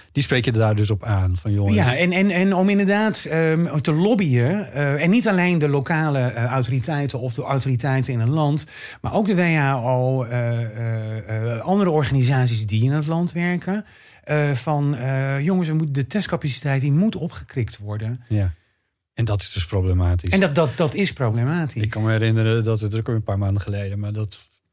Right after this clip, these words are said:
Speaker 1: volgens mij Amerika was dat, dus de V S, dat die ineens een enorm bedrag, eh, eh, vrijmaakte voor het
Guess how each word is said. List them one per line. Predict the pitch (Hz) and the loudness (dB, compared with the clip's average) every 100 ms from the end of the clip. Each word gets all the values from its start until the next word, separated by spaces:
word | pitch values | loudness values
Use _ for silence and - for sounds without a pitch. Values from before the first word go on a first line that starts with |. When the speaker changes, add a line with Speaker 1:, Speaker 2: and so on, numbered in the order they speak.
| _ | _
Speaker 1:
volgens | _ 92 - | _ -8 -6
mij | 110 107 107 | -4 -4 -4
Amerika | 110 107 107 113 110 107 101 95 - _ _ _ | -2 0 0 0 -2 -2 -2 -2 -6 _ _ _
was | 101 98 | -4 -4
dat, | 101 95 | -4 -6
dus | 101 | -12
de | - | -10
V | - 104 107 | -4 -2 -2
S, | 92 - | -2 -4
dat | 101 | -6
die | 90 107 113 _ _ | -6 -8 -8 _ _
ineens | 113 110 110 | -4 0 0
een | 107 | 0
enorm | 110 120 127 147 147 110 | 0 0 0 2 2 2
bedrag, | 104 98 104 101 90 - _ _ _ _ _ _ | 0 0 0 0 -4 -12 _ _ _ _ _ _
eh, | - 107 104 101 101 101 98 | -8 -4 -2 -4 -4 -4 -4
eh, | 104 - _ _ 101 | -6 -12 _ _ -6
vrijmaakte | 101 120 110 107 101 98 104 | -4 -2 0 2 0 -2 -4
voor | - - 117 110 107 107 _ | -10 -2 0 2 0 -4 _
het | 120 | -8